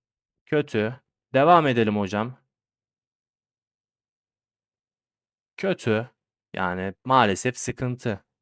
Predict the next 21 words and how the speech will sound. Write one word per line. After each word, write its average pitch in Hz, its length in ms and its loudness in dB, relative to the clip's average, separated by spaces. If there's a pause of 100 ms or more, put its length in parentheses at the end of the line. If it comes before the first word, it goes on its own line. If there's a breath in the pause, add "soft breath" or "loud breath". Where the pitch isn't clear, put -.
(880)
Şöyle 117 380 -2
abi, 113 360 2 (160)
Oğuz 110 280 0
Aydın'ı 110 380 0
da 104 180 -2
alalım. 107 460 2 (440)
Şöyle 147 260 -2
son 143 180 -2
olarak 131 380 4
da 127 140 2
bir 127 80 -6
tane 131 260 -2
daha 113 140 6
açalım 117 380 0
hocam. 101 380 -6 (1700)
Abi, 107 400 -4
bu 127 120 -6
ne 202 140 -2
ya? 95 560 -2 (1160)
Ya 104 60 -2
gerçekten 156 840 0